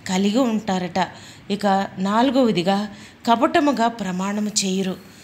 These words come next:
వారు అవునంటే అవును, కాదంటే కాదు. అంతేగాని వస్తానని రాకపోవడం, ఇస్తానని ఇవ్వకపోవడం, చేస్తానని చేయకపోవడం, ఇవన్నీ కపటమైన ప్రమాణాలు.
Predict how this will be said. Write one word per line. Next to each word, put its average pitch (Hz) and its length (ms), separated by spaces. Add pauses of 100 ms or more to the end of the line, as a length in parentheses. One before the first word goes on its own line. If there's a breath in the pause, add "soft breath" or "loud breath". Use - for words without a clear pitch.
(280 loud breath)
వారు 196 380
అవునంటే 226 560
అవును, 208 340
కాదంటే 185 640
కాదు. 180 460 (460 loud breath)
అంతేగాని 190 800 (920 loud breath)
వస్తానని 247 640
రాకపోవడం, 190 800
ఇస్తానని 247 540
ఇవ్వకపోవడం, 185 760 (120)
చేస్తానని 247 640 (160)
చేయకపోవడం, 190 680 (480 loud breath)
ఇవన్నీ 240 880
కపటమైన 214 680
ప్రమాణాలు. 185 640